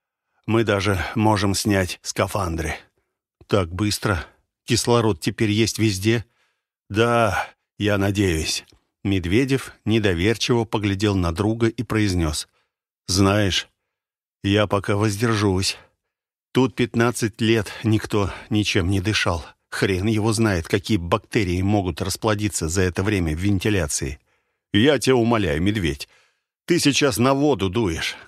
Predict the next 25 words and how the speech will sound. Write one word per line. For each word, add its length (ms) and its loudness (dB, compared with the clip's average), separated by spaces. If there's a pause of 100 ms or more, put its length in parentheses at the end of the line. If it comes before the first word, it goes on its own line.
Какие 340 0
тут 200 2
могут 300 0
быть 340 -2
бактерии?» 720 -2 (520)
«Ты 120 -4
что, 640 -2
фильмы 420 2
не 120 2
смотрел?» — 520 0
на 180 -2
полном 420 -4
серьезе 640 0 (120)
заявил 540 0
Виктор. 420 -4 (360)
«Ну, 340 0 (580)
те 240 2
старые 480 -2
фильмы, 460 -4 (320)
где 240 0
горе-космонавты 920 0
на 160 0
первой 320 0
попавшейся 640 -4
планете 640 -2